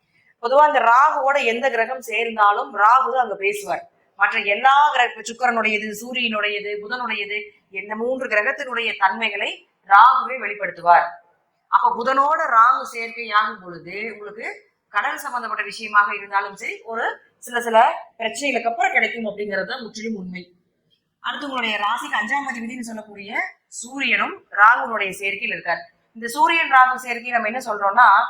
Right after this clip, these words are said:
தந்தைக்கு ஏதாவது ஒரு மருத்துவ செலவுகளோ அல்லது உங்களுடைய குழந்தைகளுக்கு ஏதாவது ஒரு மருத்துவ செலவுகள், பன்னிரெண்டாம் இடங்கிறது மருத்துவ செலவு குறிக்கக்கூடிய ஒரு இடம், தந்தைக்கோ அல்லது குழந்தைக்கோ ஏதாவது ஒரு மருத்துவ செலவுகள் செய்ய வேண்டிய ஒரு அமைப்பு ஏற்படுத்தி கொடுக்கும். பதிமூணாம் தேதிக்கு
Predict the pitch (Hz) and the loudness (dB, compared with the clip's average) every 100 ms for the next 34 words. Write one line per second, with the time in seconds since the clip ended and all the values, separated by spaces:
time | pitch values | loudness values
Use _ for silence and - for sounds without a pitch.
0 | - _ _ 233 247 311 330 330 - 330 | -6 _ _ 2 2 2 -6 -6 -12 -10
1 | 339 - 392 440 240 247 233 262 302 - | -10 -10 -6 4 6 6 2 -4 -8 -10
2 | _ - 208 220 226 247 233 214 202 185 | _ -12 -4 -2 -2 -4 -6 -2 -2 -2
3 | 185 247 - _ _ _ _ _ - 220 | -2 -4 -6 _ _ _ _ _ -4 -2
4 | 285 269 269 339 - 220 254 254 240 - | -2 -4 -6 -8 -10 -10 -4 -2 -2 -4
5 | 285 330 240 - 247 226 240 240 226 208 | -6 -4 -4 -4 -4 0 0 0 -8 -8
6 | 220 254 233 208 196 190 220 247 285 269 | -10 -12 -12 -10 -8 -6 -2 0 0 -2
7 | 254 226 220 240 220 208 262 240 208 196 | -4 -6 -6 -8 -8 -8 -10 -18 -12 -12
8 | 190 185 180 190 190 175 175 175 - _ | -12 -20 -20 -14 -10 -6 -2 -2 -6 _
9 | _ _ _ - 226 240 262 254 269 311 | _ _ _ 2 2 4 -2 2 2 2
10 | - 233 226 233 247 269 277 254 285 - | 2 0 0 0 0 0 0 2 2 2
11 | 220 240 254 240 208 208 254 233 220 233 | -4 0 0 0 0 -2 -2 -10 -8 -8
12 | 226 220 208 214 214 202 190 196 190 285 | -8 -10 -10 -10 -10 -8 -8 -8 -16 -18
13 | - 208 208 - - 180 180 - - _ | -14 -12 -10 -12 -12 -12 -10 -12 -12 _
14 | - - - 240 302 339 320 285 262 226 | -20 -4 2 2 4 4 4 4 0 -2
15 | 220 | -6